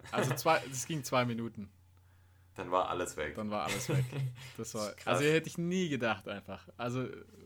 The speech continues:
Speaker 1: vielen Dank, ja, das war unglaublich einfach. Wir,
Speaker 2: Freut
Speaker 1: wir hatten
Speaker 2: uns
Speaker 1: zwar auch nicht
Speaker 2: mega.
Speaker 1: viel, <laughs> das ist ja auch sehr limitiert,
Speaker 2: Ja.
Speaker 1: sag ich mal, aber trotzdem. Ich glaub, es hat nicht, es hat jetzt nicht jeder was bekommen, gell? Also es waren schon,
Speaker 2: Ja, es
Speaker 1: war, der Andrang war schon relativ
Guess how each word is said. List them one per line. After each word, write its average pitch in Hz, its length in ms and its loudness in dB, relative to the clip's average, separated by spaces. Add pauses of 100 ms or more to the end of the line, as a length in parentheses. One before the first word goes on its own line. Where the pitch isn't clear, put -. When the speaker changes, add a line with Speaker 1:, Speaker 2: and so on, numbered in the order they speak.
(520)
Speaker 1:
vielen 156 340 -2
Dank, 117 300 0
ja, 117 100 0
das 113 180 -6
war 123 300 -2
unglaublich 117 640 -2
einfach. 98 260 -6 (840)
Wir, 147 200 6
Speaker 2:
Freut - 120 2
Speaker 1:
wir 170 80 10
hatten 202 140 4
Speaker 2:
uns 185 80 -2
Speaker 1:
zwar 196 160 10
auch 202 100 12
nicht 196 240 8
Speaker 2:
mega. 240 220 8
Speaker 1:
viel, 190 200 8
<laughs> 165 160 4
das 151 120 2
ist 165 160 0
ja 165 120 6
auch 156 40 4
sehr 180 260 6
limitiert, 185 520 2
Speaker 2:
Ja. - 180 -8
Speaker 1:
sag 160 200 -2
ich 165 100 -8
mal, 180 180 2
aber 139 160 4
trotzdem. 123 480 0 (840)
Ich 123 160 -4
glaub, 143 160 4
es 135 120 -6
hat 156 120 2
nicht, - 240 -6
es - 280 -6
hat 143 100 2
jetzt 135 160 -4
nicht 147 160 -6
jeder 147 300 4
was 123 160 2
bekommen, 107 400 -2
gell? 107 200 -2 (220)
Also 107 260 -4
es - 180 -8
waren 110 220 -2
schon, 117 180 -4
Speaker 2:
Ja, 95 220 0
es 104 80 -8
Speaker 1:
war, 110 300 0 (240)
der 117 120 0
Andrang 131 340 0
war 123 120 4
schon 127 220 -4
relativ 123 440 -4